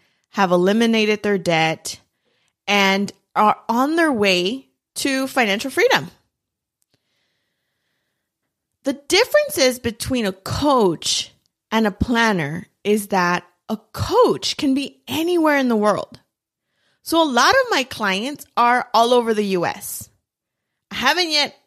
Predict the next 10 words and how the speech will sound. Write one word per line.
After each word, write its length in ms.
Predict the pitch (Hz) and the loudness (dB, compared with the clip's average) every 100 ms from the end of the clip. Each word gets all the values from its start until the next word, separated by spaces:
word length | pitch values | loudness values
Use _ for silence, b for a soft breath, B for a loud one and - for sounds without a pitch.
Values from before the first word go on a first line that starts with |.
| _ | _
had 320 | - 254 226 - | -4 0 0 0
an 180 | 226 | -4
international 640 | 226 220 240 208 190 185 180 | -4 -4 -4 -4 -4 -6 -8
client, 420 | - 156 160 175 202 190 | -6 -6 -4 -8 -14 -10
but 560 | 302 466 220 - - - b b b b b b _ | -2 2 0 -2 -14 -18 b b b b b b _
I 120 | 269 - 269 | -8 -4 -2
actually 460 | 262 - 392 403 | -2 0 2 4
have 320 | 330 233 226 | 4 2 -2
two 240 | - 262 262 | -2 0 0
leads, 500 | 220 170 160 - | 0 -4 -6 -14